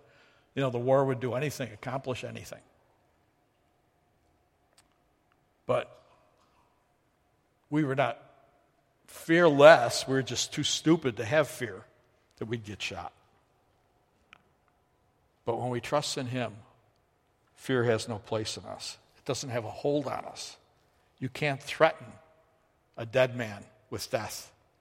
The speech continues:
If you're already dead in Christ, death holds no fear for us. See, hope,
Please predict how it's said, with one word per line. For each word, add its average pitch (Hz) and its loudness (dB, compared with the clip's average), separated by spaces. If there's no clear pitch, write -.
If 123 -10
you're 139 4
already 139 4
dead 131 4
in 127 -4
Christ, 143 -2
death 127 2
holds 123 -4
no 117 -8
fear 127 -8
for 92 -12
us. - -12
See, 135 -12
hope, 175 0